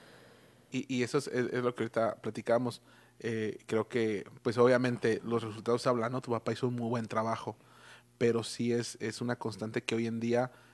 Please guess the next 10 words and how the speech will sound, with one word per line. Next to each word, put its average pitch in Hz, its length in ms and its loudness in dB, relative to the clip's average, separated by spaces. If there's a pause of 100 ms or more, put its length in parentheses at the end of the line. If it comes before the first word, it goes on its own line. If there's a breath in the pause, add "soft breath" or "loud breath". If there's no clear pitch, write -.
(200 loud breath)
vemos 113 460 -2
en, 107 220 -8
en 120 120 -12
muchas 110 280 -8
familias 110 360 -4
pastorales 110 540 -4
que 117 120 -6
no 110 140 -4
llevan 110 320 -4
ese, 107 380 -4